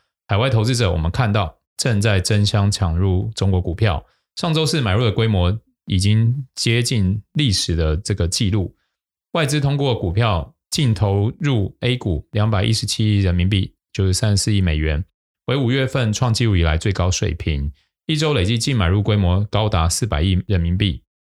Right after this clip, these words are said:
人民币走强，还有P P I放缓，将给决策者留出更多支持经济的空间，这也提振海外投资者的买盘。好，所以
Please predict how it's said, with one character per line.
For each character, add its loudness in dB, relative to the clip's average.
人 0
民 0
币 0
走 2
强， 0
还 4
有 2
P 0
P 2
I 4
放 0
缓， 0
将 0
给 2
决 0
策 0
者 0
留 0
出 -2
更 0
多 2
支 -2
持 -2
经 0
济 0
的 2
空 0
间， 0
这 -2
也 4
提 -2
振 2
海 2
外 2
投 0
资 0
者 -2
的 -2
买 -2
盘。 -4
好， 0
所 0
以 -2